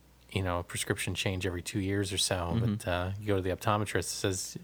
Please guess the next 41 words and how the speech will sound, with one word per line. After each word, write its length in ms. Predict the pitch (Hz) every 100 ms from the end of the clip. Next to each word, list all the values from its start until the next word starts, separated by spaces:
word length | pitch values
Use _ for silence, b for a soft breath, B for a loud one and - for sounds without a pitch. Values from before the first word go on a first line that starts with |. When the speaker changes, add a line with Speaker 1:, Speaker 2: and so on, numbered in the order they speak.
| -
Speaker 1:
"Eyes 180 | 123 127
are 40 |
still 160 | - 113
the 60 | 92
same. 240 | 131 151
You 80 | 95
still 200 | - 127
use 160 | 107 101
a 40 |
Speaker 2:
Still 140 | 123
Speaker 1:
certain 140 | 110 92
set 180 | - 202
of 60 |
Speaker 2:
good, 40 | 156
Speaker 1:
glasses." 340 | 107 151 175
Speaker 2:
yeah. 80 | 107
Speaker 1:
So, 320 | - 104 98 - B B B B B B B B -
in 40 | 113
this 200 | 180 -
case, 220 | 139 -
though, 240 | 120 104
our 140 | 107 104
depression 760 | 101 - 175 - 117 95 95 - - - - - - - - - -
Speaker 2:
Well, 140 | 151
we 120 | 277 359
were 160 | 202
working 480 | 117 135 156 104 90
last 380 | 95 110 117 -
June, 320 | 98 95 123
right? 360 | 120 127 160 - - - - 143 - -
Speaker 1:
<clears throat> 440 | 202 156 107 90 - - - - - - - - - - - - -
Uh, 520 | 151 143 139 139 139
yeah, 340 | 139 151 98 98
we 160 | 120
were 140 | 123 117 113
just 420 | - 143 135 -
about 240 | 131 117 -
to 40 |
start 240 | - 110 95
working. 380 | 90 80 104 -
Speaker 2:
Yeah. 300 | - - -